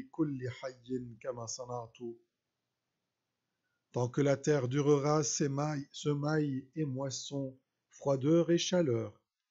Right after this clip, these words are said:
été et hiver, jour et nuit jamais ne cesseront.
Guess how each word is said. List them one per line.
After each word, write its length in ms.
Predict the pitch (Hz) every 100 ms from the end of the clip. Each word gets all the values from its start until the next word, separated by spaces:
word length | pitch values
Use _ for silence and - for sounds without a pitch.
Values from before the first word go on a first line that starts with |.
| _
été 300 | 151 123 -
et 300 | 139 135 135
hiver, 480 | 127 117 127 123 123 _ _ _ _ _ -
jour 300 | 117 175 175
et 80 |
nuit 300 | 175 160 175
jamais 400 | 156 139 139 135 117
ne 100 | 120
cesseront. 640 | - 113 - 117 101 101